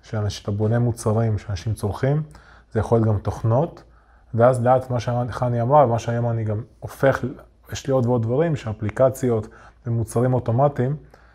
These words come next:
אה, שבסוף אני אוכל בכלל לא לעבוד. גם היום אני יכול, לצורך העניין, בכלל לא לעבוד,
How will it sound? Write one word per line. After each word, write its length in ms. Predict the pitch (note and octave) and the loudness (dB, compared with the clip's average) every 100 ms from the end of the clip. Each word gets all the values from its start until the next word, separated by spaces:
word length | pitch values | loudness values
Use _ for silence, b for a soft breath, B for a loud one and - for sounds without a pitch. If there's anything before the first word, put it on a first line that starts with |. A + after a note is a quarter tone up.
| b b b b b | b b b b b
אה, 280 | A2+ G#2+ G#2+ G#2 | -2 2 2 0
שבסוף 500 | - G#2+ - C#3+ C3+ | -2 -4 0 0 2
אני 260 | A#2 A2 | 0 0
אוכל 240 | A2+ B2 B2 | 0 0 0
בכלל 420 | A#2 - B2 A#2 | -2 -2 2 2
לא 140 | A2+ | 2
לעבוד. 420 | G#2+ G#2 A#2 G#2 A2+ | 0 0 0 0 2
גם 200 | B2 B2+ | 2 4
היום 220 | C3 C#3 | 4 2
אני 80 | A2 | 0
יכול, 240 | F2 A2+ A2+ - D3 | -4 -6 -8 -12 -14
לצורך 420 | C3 - - G#2+ | -14 -10 -6 -2
העניין, 140 | A2 | -2
בכלל 300 | G#2 - A2+ | -2 0 2
לא 120 | A2 | 4
לעבוד, 480 | G#2+ G#2 B2+ D3 C#3+ | 2 2 4 4 2